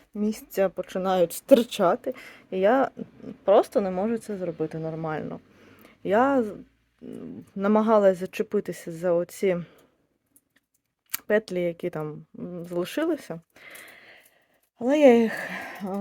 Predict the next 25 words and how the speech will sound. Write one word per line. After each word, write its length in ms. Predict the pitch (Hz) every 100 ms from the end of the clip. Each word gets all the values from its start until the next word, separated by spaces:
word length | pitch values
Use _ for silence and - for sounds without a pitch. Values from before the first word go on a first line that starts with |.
| 196 196
не 180 | 208 208
можу 340 | 208 208 190
знайти, 520 | 175 180 180 311 359
не 120 | 294
бачу, 500 | 214 262 302 277 208
ще 340 | 180 - 277 294
щось. 320 | - 214 -
Ну, 80 | 233
коротше, 580 | 220 220 233 233 - 196
в 120 | 185
мене 260 | 190 196 180
не 120 | 175
виходить, 640 | 170 170 - 359 339 -
в 40 | 202
мене 280 | 190 180 180
нема 200 | 175 165
настрою, 640 | 170 240 339 - 247 226
в 60 | 185
мене 260 | 185 175
нема 380 | 165 165 175 175
натхнення, 640 | 170 - - 262 277 269
нічого 460 | 202 180 - 220 185
в 20 |
мене 260 | 165 180 165
нема. 300 | 156 151